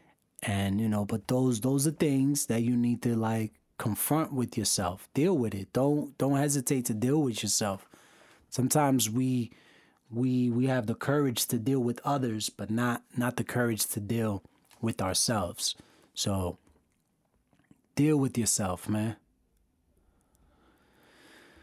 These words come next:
I don't got much, much else to say.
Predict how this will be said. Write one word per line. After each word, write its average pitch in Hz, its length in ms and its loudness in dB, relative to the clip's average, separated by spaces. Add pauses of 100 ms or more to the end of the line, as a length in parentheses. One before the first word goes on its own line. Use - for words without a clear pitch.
(1600)
I 127 100 -6 (880)
don't 131 200 2
got 120 140 2
much, 120 520 0
much 120 360 0
else 123 240 2
to - 140 -2
say. 123 580 0